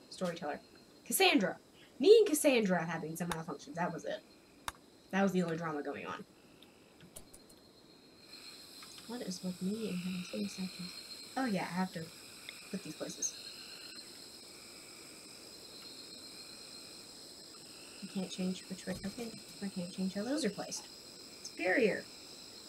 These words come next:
Do I have any that are less of superior? This is normal. Good.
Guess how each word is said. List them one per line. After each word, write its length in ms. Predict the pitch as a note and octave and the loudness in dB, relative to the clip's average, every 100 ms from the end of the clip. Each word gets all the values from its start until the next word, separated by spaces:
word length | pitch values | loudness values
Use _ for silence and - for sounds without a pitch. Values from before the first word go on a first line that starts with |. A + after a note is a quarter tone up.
| - | -6
Do 80 | F#3+ | -2
I 60 | G3+ | -2
have 320 | G3 D4 D4+ | 0 -2 0
any 280 | A#3+ A3+ A3 | -4 -2 -2
that 180 | G3+ F3+ F3 | 0 -2 -4
are 260 | E3+ E3+ | -6 -4
less 320 | E3+ E3+ - - - | -6 -4 -6 -8 -6
of 200 | F3 G3 - | -6 -6 -8
superior? 600 | - - - - - - - - - - - - - | -8 -8 -8 -8 -8 -8 -10 -12 -16 -16 -16 -16 -10
This 120 | B3+ | -4
is 120 | C#4 | 0
normal. 640 | G3 F#3 F3 E3 E3 F3+ C4+ - - - - - - - - - - - F3 | 4 6 4 0 -4 -4 -4 -8 -16 -10 -10 -10 -14 -16 -16 -16 -12 -8 -4
Good. 460 | F3 E3+ F3+ A3+ | -4 -2 -2 -2